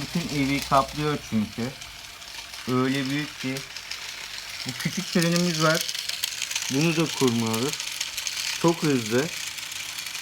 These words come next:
Dengede durmuyor. Pat pat boynu düşüyor. Tren sayımız çok. Maşallah. Aha, uzaktaki trenimiz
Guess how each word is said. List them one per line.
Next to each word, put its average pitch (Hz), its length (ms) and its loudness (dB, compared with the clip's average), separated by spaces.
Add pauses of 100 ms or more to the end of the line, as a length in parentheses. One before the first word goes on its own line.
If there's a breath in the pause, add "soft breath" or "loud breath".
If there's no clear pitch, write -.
(1000)
Dengede 143 560 4
durmuyor. 139 320 4
Pat 139 300 4
pat 143 240 0
boynu 135 320 4
düşüyor. 123 480 2 (2000)
Tren 127 360 6
sayımız 139 320 4 (140)
çok. 139 320 4
Maşallah. 127 680 2 (1800)
Aha, 135 180 6
uzaktaki 151 720 4
trenimiz 160 560 2